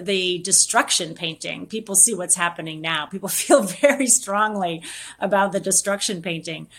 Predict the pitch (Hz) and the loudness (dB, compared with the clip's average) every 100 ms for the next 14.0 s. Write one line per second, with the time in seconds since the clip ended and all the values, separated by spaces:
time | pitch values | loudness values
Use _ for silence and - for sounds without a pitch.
0 | - - 208 - - 220 - - 196 196 | -20 -6 2 4 6 6 6 2 2 -2
1 | - 175 - 156 156 220 240 233 208 202 | 0 0 0 0 -4 -4 -2 0 2 2
2 | 196 196 190 - - _ 202 208 208 - | 0 2 2 2 -2 _ -2 -2 -2 -2
3 | 202 196 196 190 190 - 196 190 190 - | 0 2 0 0 -4 -6 -4 -2 -2 -2
4 | 196 190 180 - 180 - 190 196 - 185 | -2 -4 -4 -8 -14 -4 -2 2 0 0
5 | 185 185 180 175 - _ - 180 - - | -6 -6 -6 -8 -12 _ -4 2 2 0
6 | 170 190 185 190 208 247 269 220 202 202 | -2 2 4 6 4 2 2 2 0 -2
7 | - 190 - 196 196 185 - 185 190 175 | 0 4 4 2 2 2 2 -4 -4 -6
8 | 190 185 180 180 - 180 165 165 _ 196 | -4 -2 -2 -2 -4 -4 -6 -10 _ -12
9 | 170 160 - 156 165 170 175 165 180 - | -10 -10 -10 -10 -8 -6 -6 -6 -8 -6
10 | 208 196 208 202 196 170 - 170 165 - | -2 0 2 0 0 2 2 0 -8 -12
11 | - 269 240 226 220 202 156 160 160 208 | -8 -4 -2 -2 -2 -2 -2 -4 -6 -4
12 | 269 247 233 226 214 208 180 - 190 175 | -4 -2 -2 0 0 -2 -2 -4 -4 2
13 | - - - 190 233 240 226 220 202 196 | 2 2 -2 -6 -4 -4 -2 2 2 0